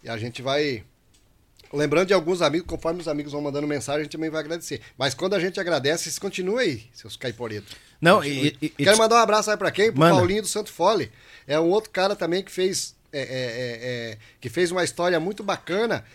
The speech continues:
Speaker 1: é, é, dentro da internet, que fazia o Santo Fole, que levava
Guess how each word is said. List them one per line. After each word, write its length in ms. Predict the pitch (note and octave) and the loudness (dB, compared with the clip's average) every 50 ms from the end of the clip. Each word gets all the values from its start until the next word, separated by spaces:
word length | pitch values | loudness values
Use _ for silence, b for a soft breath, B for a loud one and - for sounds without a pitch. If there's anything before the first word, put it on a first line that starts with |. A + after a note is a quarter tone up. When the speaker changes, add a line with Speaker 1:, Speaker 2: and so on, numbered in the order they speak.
| b b b - | b b b -6
Speaker 1:
é, 880 | C3+ C3+ C3+ - - C3+ C3 C3 B2+ B2+ A#2+ A#2+ A#2+ A#2 A2+ A2 A2 | -6 -4 -4 -4 -4 -4 -2 -2 -2 -2 -2 -4 -4 -6 -8 -10 -12
é, 20 | - _ _ _ | -14 _ _ _
dentro 400 | C#3+ B2 B2 E3 G3 G3+ - F3 | -12 0 2 2 2 2 -2 -2
da 120 | D#3 E3 | 0 0
internet, 680 | E3+ F3+ E3+ F3+ E3 D3+ C#3+ C#3 E3 G3 A3 - - - | 0 0 0 0 -2 0 0 2 2 2 2 0 -6 -10
que 40 | |
fazia 320 | - - E3 D#3 B2 C#3+ F3+ | -6 -4 -4 -4 -2 -2 -4
o 40 | D#3+ | -2
Santo 260 | - - E3+ D3+ - | -2 -4 -6 -8 -6
Fole, 300 | - E3 E3+ F#3+ F#3+ - | -2 2 2 2 2 0
que 100 | - F3 | -4 -2
levava 460 | E3 D#3 B2+ D3+ F3 F#3+ F#3 F#3+ - | -2 0 2 4 2 2 2 -2 -8